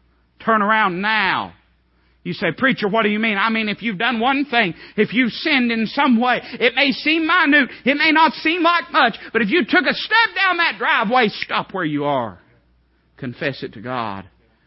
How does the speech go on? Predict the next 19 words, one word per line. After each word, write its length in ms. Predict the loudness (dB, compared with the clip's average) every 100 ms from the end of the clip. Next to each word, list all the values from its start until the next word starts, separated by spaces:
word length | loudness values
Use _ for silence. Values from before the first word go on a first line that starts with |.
| _ _
Ask 280 | -12 -12 -12
Him 120 | -14
to 60 | -14
forgive 480 | -14 -10 -10 -10 -10
you. 180 | -14 -16 _ _ _ _ _ _ _ _ _
Whether 160 | -14 -8
you're 120 | -8
halfway 540 | -6 -6 -8 -8 -10 -10
down, 460 | -12 -10 -10 -14 _ _ _ _ _ -14
whether 180 | -10 -6
you're 200 | -4 -2
in 120 | -4
the 60 |
far 300 | -6 -4 -4
country 440 | -6 -10 -10 -10 -10
having 260 | -8 -8
a 60 | -10
good 260 | -10 -14 -12
time. 460 | -12 -12 -14 -16